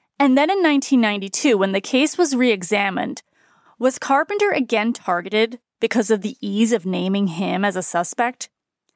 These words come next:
I can't help but wonder if the camera tripod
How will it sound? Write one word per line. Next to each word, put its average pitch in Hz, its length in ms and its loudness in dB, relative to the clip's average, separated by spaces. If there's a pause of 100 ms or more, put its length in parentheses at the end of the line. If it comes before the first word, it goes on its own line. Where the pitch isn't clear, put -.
(440)
I 254 60 -2
can't 359 360 -2
help 311 200 2
but 226 160 -2
wonder 196 280 0
if - 200 -6
the 208 80 -2
camera 330 560 0
tripod 233 840 -2